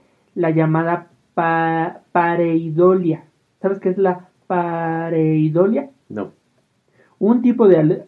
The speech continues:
Speaker 1: alucinación visual creada por el cerebro a partir de la asociación de luces, sombras y figuras inconexas que la mente termina conectando hasta crear algo irreal.
Speaker 2: O
Speaker 1: Así
Speaker 2: sea
Speaker 1: como cuando ves, estás dormido y ves en el techo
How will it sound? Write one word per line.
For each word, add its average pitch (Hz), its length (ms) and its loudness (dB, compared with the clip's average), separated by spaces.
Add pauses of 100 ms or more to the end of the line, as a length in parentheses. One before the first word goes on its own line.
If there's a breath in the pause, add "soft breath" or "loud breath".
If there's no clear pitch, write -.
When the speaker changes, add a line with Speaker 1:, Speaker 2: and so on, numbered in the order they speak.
Speaker 1:
alucinación 170 720 0
visual 208 440 0
creada 165 400 0
por 175 100 0
el 160 100 -2
cerebro 180 400 4
a 175 80 -2
partir 160 400 0
de 165 120 -2
la 165 100 -2
asociación 156 600 -4
de 160 100 0
luces, 180 480 -4 (400)
sombras 208 500 0
y 180 120 -4
figuras 175 460 2 (440 soft breath)
inconexas 185 1120 -4 (340)
que 220 120 0
la 240 160 2
mente 190 480 0
termina 175 560 0
conectando 190 600 -2
hasta 175 300 -2
crear 160 420 -2
algo 156 300 -2
irreal. 175 400 2 (380 soft breath)
Speaker 2:
O - 80 -2
Speaker 1:
Así 233 160 4
Speaker 2:
sea 330 40 4
Speaker 1:
como 330 200 4
cuando 180 240 4
ves, 247 180 4
estás 277 280 0
dormido 240 340 0
y 202 100 0
ves 220 200 -4
en 226 120 -4
el 160 140 -4
techo 202 400 2